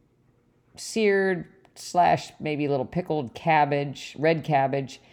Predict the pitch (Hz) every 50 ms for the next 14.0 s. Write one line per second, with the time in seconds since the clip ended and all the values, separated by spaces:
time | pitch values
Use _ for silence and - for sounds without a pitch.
0 | - _ _ _ _ _ _ - 151 165 175 170 139 147 160 151 147 147 143 -
1 | - - 135 127 110 151 143 139 139 135 117 127 120 - - - - 185 180 170
2 | 160 156 147 147 143 139 131 - - 123 131 123 120 120 113 120 123 143 165 185
3 | 180 - - - - 117 131 - - 135 127 123 123 113 117 156 175 196 202 185
4 | 180 185 180 180 175 147 143 147 147 151 147 143 - - - _ _ _ _ -
5 | 127 123 123 120 120 120 117 117 - - - - 135 123 104 - - _ - -
6 | 180 160 123 104 - - - - - - - - - - _ _ _ _ _ _
7 | _ _ _ _ _ _ 147 156 165 156 143 - - 165 147 147 131 - 135 131
8 | 110 123 120 120 117 113 - - - - - - - - 120 113 110 127 - -
9 | 156 147 139 127 123 123 123 120 143 139 139 - - - 135 139 131 - 135 131
10 | 123 123 135 139 131 120 127 123 117 113 104 - - 123 123 - - 123 113 127
11 | 127 123 123 123 120 117 117 117 107 - - - 151 135 - - 131 120 - 120
12 | 117 117 113 110 107 - - _ _ _ _ _ _ _ _ _ _ _ _ _
13 | _ 131 127 127 139 143 143 131 127 120 117 - - - 156 151 143 131 110